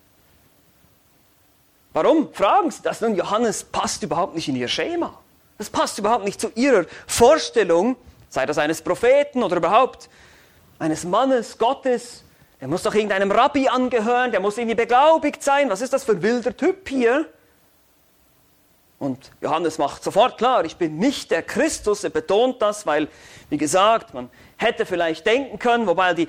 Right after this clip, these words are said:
Pharisäer wahrscheinlich sowieso schon dachten, "Also dieser, dieser struppelige und ungepflegte Typ, das kann niemals der Messias sein. Bist du etwa Elia?"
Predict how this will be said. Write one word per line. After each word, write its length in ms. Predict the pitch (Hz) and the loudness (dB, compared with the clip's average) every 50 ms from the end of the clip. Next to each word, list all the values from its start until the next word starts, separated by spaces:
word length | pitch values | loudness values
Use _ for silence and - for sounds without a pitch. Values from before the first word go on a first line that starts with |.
| - - | -4 0
Pharisäer 560 | - 233 208 185 185 - 214 208 220 233 208 | 2 2 4 2 2 0 0 2 2 2 2
wahrscheinlich 300 | 185 180 208 185 180 165 | 2 0 -2 -4 -4 -4
sowieso 260 | - 180 156 240 269 | -4 -2 0 2 2
schon 160 | 233 240 208 180 | 2 0 0 0
dachten, 240 | 196 196 - - | -2 -2 -2 -2
"Also 160 | 165 160 156 156 | -4 -4 -4 -6
dieser, 280 | 147 160 139 156 151 - - - - - | -10 -6 -4 -4 -4 -4 -6 -10 -8 -6
dieser 180 | 151 143 139 | -4 -4 -4
struppelige 680 | - - - 202 220 220 220 214 196 196 - 196 180 151 | -4 -2 2 2 2 2 2 2 2 2 2 2 0 2
und 180 | 151 147 127 | 0 0 -2
ungepflegte 680 | 156 185 214 196 196 190 - 190 190 202 202 202 - - | -2 -2 0 -2 -2 -4 -2 0 0 0 -2 -4 -8 -6
Typ, 240 | - 233 247 - - | -4 -4 -4 -4 -6
das 180 | 151 143 - | -8 -6 -4
kann 160 | - 190 160 170 | -4 -4 -2 0
niemals 440 | 208 262 262 226 220 226 226 - | 0 2 2 4 4 4 4 2
der 100 | - 160 | -2 -2
Messias 500 | 160 156 - - - 202 170 147 147 - | -2 -2 -4 -4 -2 -2 0 -2 -2 -2
sein. 500 | - 220 220 247 269 294 294 277 262 254 - _ _ _ _ _ _ _ _ _ _ _ _ _ _ _ _ _ _ _ _ | 0 2 4 4 4 4 4 2 0 -4 -8 _ _ _ _ _ _ _ _ _ _ _ _ _ _ _ _ _ _ _ _
Bist 240 | - 175 - - - | -8 -6 -6 -6 -6
du 140 | 160 135 120 - | -6 -6 -6 -6
etwa 340 | - - - 139 131 - - | -8 -8 -8 -10 -10 -8 -8
Elia?" 760 | - - 127 120 135 151 190 240 262 247 247 262 262 254 - | -8 -8 -8 -8 -8 -6 -4 -2 -2 -2 -2 -2 -2 -4 -6